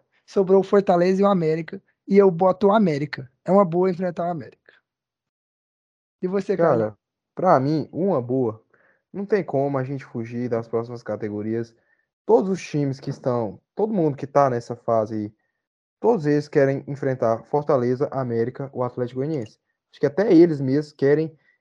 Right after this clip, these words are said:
Speaker 2: se enfrentar. Porque, ó, respeitando a equipe, não é, é, fa-, sabe, esculachando a equipe. Mas, obviamente, é melhor você pegar um América, um Fortaleza e um, um Atlético Goianiense,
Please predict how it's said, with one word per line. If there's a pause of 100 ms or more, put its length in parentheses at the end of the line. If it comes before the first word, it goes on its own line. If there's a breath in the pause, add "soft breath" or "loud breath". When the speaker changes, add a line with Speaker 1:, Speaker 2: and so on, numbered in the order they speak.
(140)
Speaker 2:
se
enfrentar.
Porque,
ó, (640)
respeitando
a
equipe,
não
é, (400 soft breath)
é,
fa-, (380)
sabe,
esculachando
a
equipe. (260)
Mas,
obviamente,
é
melhor
você
pegar
um
América,
um
Fortaleza
e
um, (300)
um
Atlético
Goianiense,